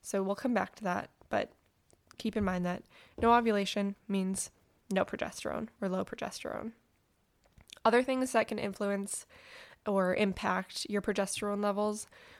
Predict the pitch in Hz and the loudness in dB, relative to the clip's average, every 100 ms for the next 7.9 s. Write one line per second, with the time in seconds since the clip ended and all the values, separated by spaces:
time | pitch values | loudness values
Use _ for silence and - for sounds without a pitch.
0 | - 202 190 196 196 202 - 226 233 254 | -4 -4 0 0 2 0 2 4 4 4
1 | 262 262 240 226 220 - 202 208 226 220 | 4 2 2 2 2 2 0 2 2 2
2 | 214 - 208 202 196 196 202 202 202 190 | 0 0 -2 0 0 0 0 0 0 -2
3 | 196 185 185 185 180 180 - - - - | -2 -2 0 0 -2 -6 -12 -20 -20 0
4 | 202 208 208 202 202 196 196 - - - | 2 4 4 4 4 4 2 -2 -6 -12
5 | - _ _ - - 214 208 190 185 190 | -12 _ _ -12 -2 0 2 2 2 0
6 | - 196 185 196 - 202 196 190 - - | -2 0 2 0 -2 0 2 2 4 2
7 | - - - 220 - - - - 233 | 2 -2 0 -2 -6 -6 -6 -6 -10